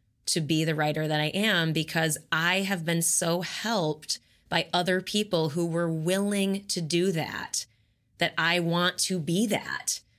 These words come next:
I've been so helped by things that I've read, by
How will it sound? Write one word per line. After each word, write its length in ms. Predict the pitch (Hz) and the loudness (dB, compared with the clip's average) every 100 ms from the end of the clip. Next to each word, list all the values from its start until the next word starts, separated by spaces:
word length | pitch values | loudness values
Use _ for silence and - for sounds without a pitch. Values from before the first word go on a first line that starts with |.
| _ _ | _ _
I've 200 | 175 185 | 0 0
been 180 | 185 196 | 2 2
so 440 | 185 - - 202 208 | 2 2 2 2 2
helped 540 | 220 247 151 - - - _ - | 2 0 0 -2 -8 -8 _ -2
by 160 | 180 | 0
things 320 | 180 202 202 202 | 2 2 2 2
that 120 | 190 | 2
I've 200 | 185 160 | 2 2
read, 440 | 170 196 156 147 | 2 2 2 0
by 360 | 160 160 160 | 0 2 2